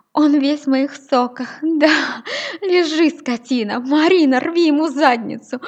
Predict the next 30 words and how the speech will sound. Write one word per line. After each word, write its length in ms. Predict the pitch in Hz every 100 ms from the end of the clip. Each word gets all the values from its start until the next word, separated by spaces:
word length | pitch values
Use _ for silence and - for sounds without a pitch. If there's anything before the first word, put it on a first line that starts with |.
| - - - 262
Она 260 | 330 330 339
для 200 | 285 330
этого 200 | 330 330
только 340 | 339 349 339
и 60 | 320
предназначена. 1000 | 330 311 320 302 302 240 - 220 214 214 - -
Жалкое 500 | 240 262 285 277 311
ничтожество. 920 | 285 277 - - 262 226 220 - 196 196 - - _ -
Видя, 320 | 226 233 220
как 220 | 220 220
Марина 460 | 220 247 277 233 214
задрожала, 800 | 214 233 269 254 302 226 190 -
как 140 | 262 233
вдавила 520 | 220 247 302 277 226
свой 240 | - 254
хуй 200 | 254 294
глубоко 380 | 220 226 262 269
в 60 | 247
жопу 320 | 262 269 233
раба, 320 | 240 262 311 - - - -
я 220 | 302 302
дергаю 460 | 233 311 294 254
его 40 | 262
сильно 420 | 277 320 285 285
за 180 | 285 302
волосы, 520 | 311 339 285 262 240 - - 302 226
сжимаю 520 | 262 339 359 330 294
свою 320 | 285 311 320
сиську 540 | - 359 339 - -
и, 300 | 330 339 330